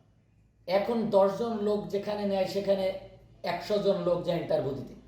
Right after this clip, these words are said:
অর্থাৎ তার ভিতর থেকে আপনাকে পাস করে আপনাকে কাজ করতে হবে, আপনার জীবন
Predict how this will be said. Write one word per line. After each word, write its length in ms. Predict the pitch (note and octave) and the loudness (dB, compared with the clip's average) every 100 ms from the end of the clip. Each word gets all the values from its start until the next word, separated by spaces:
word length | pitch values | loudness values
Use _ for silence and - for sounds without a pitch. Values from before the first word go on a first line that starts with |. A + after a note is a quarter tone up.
| - - - - - - | -20 -20 -20 -20 -10 -2
অর্থাৎ 220 | E3 D#3+ - F#3+ | 2 2 2 2
তার 160 | G#3 F3 | 2 2
ভিতর 220 | - A#3 A3+ | 0 0 0
থেকে 160 | A3+ A3 G3+ | 0 0 0
আপনাকে 320 | A3+ G3+ G3 - | -2 -2 -4 -4
পাস 200 | F3+ G3 - G3+ | 0 0 0 -4
করে 160 | - - - - - - - - - - - - - - F3 | -6 -8 -16 -20 -20 -20 -20 -20 -20 -20 -20 -20 -8 0 2
আপনাকে 400 | - A3+ G#3+ B3 - - - - - - - - - - | 4 2 2 0 -4 -12 -18 -20 -20 -20 -20 -18 -16 -2
কাজ 200 | A3 A3+ - - | 4 4 2 0
করতে 240 | G#3+ G3+ G#3 | 0 2 2
হবে, 140 | G3 G3+ F3 | 4 4 2
আপনার 220 | G#3+ F3 F3+ | 0 -2 -2
জীবন 200 | G3+ | 0